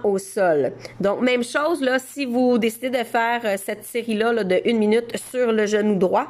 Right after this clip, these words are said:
ben, la prochaine fois, vous le ferez sur le genou gauche. Donc, ça se peut que vous preniez des pauses. Le but, c'est d'en faire le maximum possible en une minute.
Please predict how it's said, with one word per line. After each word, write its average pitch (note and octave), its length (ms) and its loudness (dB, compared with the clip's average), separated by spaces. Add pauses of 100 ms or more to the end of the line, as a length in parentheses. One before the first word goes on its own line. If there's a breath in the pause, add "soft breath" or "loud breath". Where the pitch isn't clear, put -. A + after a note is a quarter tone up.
ben, G3+ 160 0
la G#3+ 100 0
prochaine D4+ 320 0
fois, C4+ 300 0
vous G#3 160 0
le F#3+ 140 2
ferez B3+ 260 -4
sur - 240 -6
le G3 140 2
genou A3+ 260 2
gauche. - 640 -2 (600 loud breath)
Donc, A#3+ 460 2 (840)
ça A3+ 200 -2
se A#3 40 -8
peut D#4 140 -2
que C4 80 -4
vous C4 100 2
preniez B3 320 0
des A3+ 160 2
pauses. C#4 520 0 (440 loud breath)
Le A#3+ 220 6
but, C#4 380 2
c'est A#3+ 120 -2
d'en G#3+ 140 0
faire B3 340 0
le C#4 180 4
maximum A3+ 600 0
possible A#3 560 0 (160)
en A3 120 -2 (160)
une B3+ 220 4
minute. G#3+ 540 2